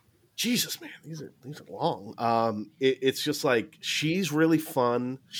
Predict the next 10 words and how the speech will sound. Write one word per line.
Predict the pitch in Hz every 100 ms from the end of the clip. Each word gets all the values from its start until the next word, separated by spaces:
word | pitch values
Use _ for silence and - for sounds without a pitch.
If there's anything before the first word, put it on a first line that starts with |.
| - - - -
Uh, | 110 107 107
it's | 120 107
basically, | - 120 123 - 107 120
like, | 110 107 107
a |
modern | 101 101 107 113 104
day | 107 101 98
noir | 101 98 98 101
story, | 95 - 104 98 98 101 -
and | 101 98 98